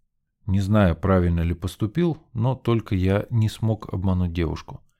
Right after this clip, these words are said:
Не знаю уж, как она вас разыскала, но умоляет пригласить вас к телефону. «Неправильно»,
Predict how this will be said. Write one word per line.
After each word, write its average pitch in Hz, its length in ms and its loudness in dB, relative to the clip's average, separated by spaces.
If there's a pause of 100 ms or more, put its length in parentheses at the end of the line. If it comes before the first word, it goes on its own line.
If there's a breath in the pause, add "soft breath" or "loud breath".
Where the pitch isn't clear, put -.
(120)
Не 101 120 0
знаю 95 320 2
уж, 80 140 -6
как 87 220 -4
она 87 180 0
вас 85 180 -4
разыскала, 92 560 0
но 90 120 2
умоляет 98 380 0
пригласить 107 500 -2
вас 87 160 -4
к - 60 -20
телефону. 82 560 -8 (460)
«Неправильно», 87 760 0